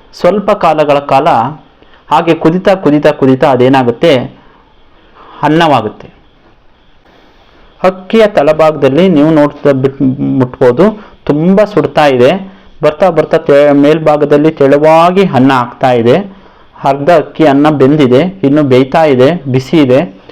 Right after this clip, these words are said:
ಇದನ್ನ ನೋಡಿದಾಗ ಕೆಲವರು ಹೇಳ್ತಾರೆ, "ನೋಡಿ, ಈ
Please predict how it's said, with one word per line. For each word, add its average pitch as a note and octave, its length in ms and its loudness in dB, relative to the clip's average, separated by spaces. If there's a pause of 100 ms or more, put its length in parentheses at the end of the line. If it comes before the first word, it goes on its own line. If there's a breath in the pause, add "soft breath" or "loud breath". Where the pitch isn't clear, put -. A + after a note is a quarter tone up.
(580 loud breath)
ಇದನ್ನ G#3+ 320 2
ನೋಡಿದಾಗ F3+ 500 2 (920)
ಕೆಲವರು F#3 300 2
ಹೇಳ್ತಾರೆ, D3+ 680 0 (960)
"ನೋಡಿ, C#3+ 240 2 (1000 soft breath)
ಈ D#3 120 2